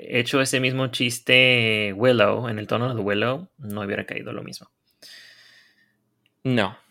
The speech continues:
Speaker 2: Mm-mm. Ah, ok, este fue el, mm, Maxi Challenge. Hay que ir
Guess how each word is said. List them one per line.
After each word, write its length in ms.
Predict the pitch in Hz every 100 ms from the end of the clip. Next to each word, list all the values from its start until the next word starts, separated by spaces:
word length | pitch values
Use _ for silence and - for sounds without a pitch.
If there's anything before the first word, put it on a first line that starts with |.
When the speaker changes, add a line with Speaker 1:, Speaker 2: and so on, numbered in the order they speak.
| _ _
Speaker 2:
Mm-mm. 300 | 120 - 127 - _ _ _ - - - - - - - - -
Ah, 520 | - 143 143 143 143
ok, 160 | 143 135 240 277
este 340 | - 123 - 143
fue 1160 | - - 123 135 156 123 117 120 120 117 - _
el, 340 | 110 110 107 - -
mm, 880 | 117 117 113 110 110 110 107 104
Maxi 380 | 107 120 - -
Challenge. 1120 | - 196 175 123 117 139 214 262 - - - - _
Hay 180 | 120 120
que 100 | 127
ir 300 | 117 120